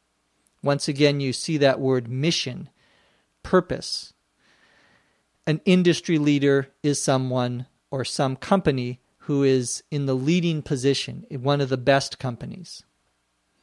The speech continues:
"I'm now looking for a new challenge," he says, "where I can take my proven skills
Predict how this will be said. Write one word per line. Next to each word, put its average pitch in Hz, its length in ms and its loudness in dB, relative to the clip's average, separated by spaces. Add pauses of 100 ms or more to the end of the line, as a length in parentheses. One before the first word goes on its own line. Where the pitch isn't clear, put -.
(960)
"I'm 190 200 4
now 226 200 6
looking 214 400 4
for 165 240 4
a 143 60 4
new 170 260 2
challenge," 165 680 0
he 139 160 -8
says, 127 600 -2 (520)
"where 160 180 6
I 160 120 8
can 156 220 -4
take 214 340 -2
my 156 240 2
proven 240 760 0
skills - 880 0